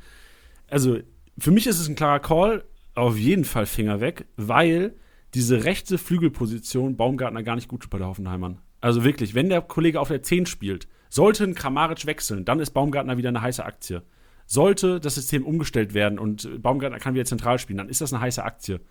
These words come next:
Auf dem rechten Flügel deswegen, das ist so ein bisschen meine Brun Larsen-Theorie. Ich bin auch weiterhin nicht von Brun Larsen, äh, überzeugt, auch wenn er wieder getroffen hat. Der, die rechte, rechter und linker Flügel bei den Hoffenheimern sind null integriert ins Spielsystem. Die werden nur geschickt im Grunde genommen ab und zu mal.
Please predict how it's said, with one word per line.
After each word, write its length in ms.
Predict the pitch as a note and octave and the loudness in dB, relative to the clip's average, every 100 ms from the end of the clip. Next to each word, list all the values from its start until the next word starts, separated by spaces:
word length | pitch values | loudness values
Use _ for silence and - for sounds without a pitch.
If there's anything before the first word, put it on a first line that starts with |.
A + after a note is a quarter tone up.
| _ - - - - - | _ -20 -20 -20 -20 -10
Auf 200 | C#3 F3+ | 0 0
dem 80 | F3 | 2
rechten 280 | E3+ - E3 | 0 0 -4
Flügel 500 | - F3 D#3 D#3+ F#3 - _ _ - - _ | -2 2 4 4 0 -8 _ _ -20 -20 _
deswegen, 500 | C3+ D3+ F3 F3 - | -4 2 4 4 0
das 140 | C#3+ C#3+ | 0 2
ist 80 | |
so 60 | D3 | 4
ein 80 | E3 | 4
bisschen 220 | G#3+ G3 | 2 2
meine 140 | E3+ | 2
Brun 140 | C3+ D3+ | 4 4
Larsen-Theorie. 540 | F3+ F3+ A2+ G#2 G2 | 4 2 0 -2 -2
Ich 100 | - | -2
bin 80 | D#3 | -2
auch 140 | C3+ | 0
weiterhin 300 | C#3 F#3+ F#3 | 0 2 2
nicht 140 | E3+ - | 0 -2
von 140 | D#3 | -4
Brun 160 | C#3+ C3+ | -2 0
Larsen, 460 | D#3+ - G#2+ G#2 - | 0 0 -2 -4 -6
äh, 60 | A#2 | -6
überzeugt, 640 | A#2+ A#2 - A2+ C3+ - | -4 -4 -2 0 0 0
auch 160 | C3+ D#3 | -2 0
wenn 100 | D#3 | -2
er 80 | C#3+ | 0
wieder 140 | C#3 | -4
getroffen 380 | B2+ E3 D3+ B2 | -2 -4 -2 -2
hat. 200 | D3 - - - - - B2+ | -4 -10 -20 -20 -20 -14 -6
Der, 240 | C#3 A#2+ | -6 -6
die 300 | C#3 B2+ B2+ | -14 -10 -2
rechte, 600 | D3 F3+ - F#3+ F3+ - - | -2 -2 0 -2 -2 -6 -2
rechter 240 | E3+ F3 | 0 2
und 40 | |
linker 200 | E3 E3 | 0 0
Flügel 240 | - E3+ D#3 | -2 -2 0
bei 100 | B2+ | 0
den 80 | B2+ | 0
Hoffenheimern 360 | D#3 C3+ B2+ | -2 -2 0
sind 200 | B2+ C3+ | 0 0
null 280 | D3 G#3 A3 | 4 4 4
integriert 640 | - F#3 - B2 E3 D#3 - | 0 -2 -2 -2 2 2 0
ins 180 | G#2+ | -6
Spielsystem. 500 | - A#2 G2+ - A2 | -4 -4 -4 -2 -2
Die 120 | A2 A#2+ | 0 0
werden 200 | C3 D#3 | 2 2
nur 200 | G#3+ F#3 | 2 0
geschickt 420 | E3+ - - - | -2 -2 -2 -4
im 140 | G#2+ | -4
Grunde 240 | G#2 G#2+ G#2 | 0 0 2
genommen 220 | G#2 - | -2 -4
ab 140 | G2+ | -6
und 120 | A2 | -6
zu 120 | - B2 | -2 0
mal. 200 | D#3 | 0